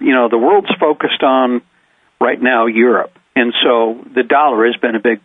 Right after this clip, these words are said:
beneficiary of that because my favorite saying is we own the best look in the house in a bad neighborhood. But could we see this to move on to Asia next with China and Japan? Because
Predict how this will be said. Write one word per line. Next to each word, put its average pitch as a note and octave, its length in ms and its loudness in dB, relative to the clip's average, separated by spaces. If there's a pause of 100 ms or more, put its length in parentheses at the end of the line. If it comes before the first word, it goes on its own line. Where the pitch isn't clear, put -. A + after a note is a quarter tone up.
(140)
beneficiary A#2 680 0
of G#2 60 -6
that A2+ 220 0
because A2+ 340 -2 (320)
my A#2+ 320 -2 (220)
favorite B2 400 -2
saying C3+ 300 0
is A2+ 180 -2
we C3+ 160 2
own B2 220 0
the A#2 160 0 (500)
best - 240 0
look C3+ 180 0
in C3 60 -2
the A#2+ 80 0
house B2+ 300 0
in A#2 80 0
a A#2 40 -2
bad A#2+ 280 0
neighborhood. B2+ 460 0 (380)
But C#3 220 0
could C#4+ 280 0
we A#3 280 0
see G3 120 4
this F3+ 160 0 (160)
to - 80 -2
move D3+ 320 2
on D3 240 0
to - 80 -2
Asia C#3+ 480 2
next A#2 400 -4
with A#2+ 140 0
China D3+ 540 0
and D3 200 -6
Japan? C3 580 -2
Because A#2 400 0